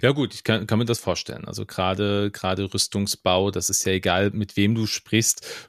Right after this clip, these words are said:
Du, du hast Schleifen gerade gesagt, etwas, was man gerne nach hinten rausschiebt. <laughs> Ja.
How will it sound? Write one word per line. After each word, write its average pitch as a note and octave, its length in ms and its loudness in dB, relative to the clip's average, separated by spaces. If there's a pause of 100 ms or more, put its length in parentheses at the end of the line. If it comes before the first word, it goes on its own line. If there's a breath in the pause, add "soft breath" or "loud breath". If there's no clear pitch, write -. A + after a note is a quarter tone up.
Du, A2+ 120 4 (100)
du G#2+ 140 -4
hast - 380 0
Schleifen B2+ 540 2
gerade A#2+ 360 4
gesagt, A#2 320 2
etwas, A#2 300 0
was A2+ 140 2
man A#2 100 2
gerne A2 280 4
nach A#2 80 4
hinten A#2 280 0
rausschiebt. A#2 720 0
<laughs> A2 100 4
Ja. - 0 -